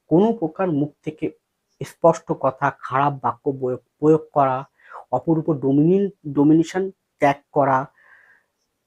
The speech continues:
বেশি করে পরিশ্রম করা, বেশি করে অধ্যবসা করা, বেশি করে কাজ করা, বেশি করে সেবা করা। দেখবেন আপনি অনেকটা মুক্ত হতে পারবেন এই কঠিনতম জীবন থেকে। আর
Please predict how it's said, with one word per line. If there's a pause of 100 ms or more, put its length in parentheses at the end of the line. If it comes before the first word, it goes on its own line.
(300)
বেশি
করে (200)
পরিশ্রম
করা,
বেশি
করে (280)
অধ্যবসা
করা,
বেশি
করে (120)
কাজ
করা,
বেশি
করে
সেবা
করা। (500)
দেখবেন
আপনি
অনেকটা
মুক্ত
হতে
পারবেন (380)
এই
কঠিনতম
জীবন
থেকে। (400)
আর